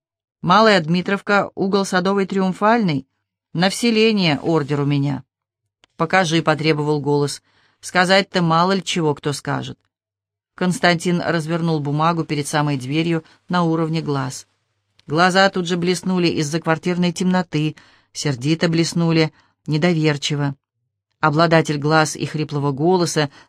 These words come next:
некоторое время разглядывал ордер, что-то при этом бормоча,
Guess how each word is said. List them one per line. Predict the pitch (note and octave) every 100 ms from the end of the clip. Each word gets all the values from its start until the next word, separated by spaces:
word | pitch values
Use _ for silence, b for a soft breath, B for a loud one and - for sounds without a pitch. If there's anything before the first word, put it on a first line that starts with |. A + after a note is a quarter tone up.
| _
некоторое | E3 D#3 D3+ D#3
время | D#3 F3 D#3+
разглядывал | D3 C3+ D#3+ D#3 D3+ D3+ -
ордер, | F3+ F#3+ D3+ C#3+ C#3 _ _ _ _ _ _ _
что-то | - F#3 D#3+
при | D#3+
этом | D#3 D#3 C#3+
бормоча, | D3 D3 C#3 - E3+ F#3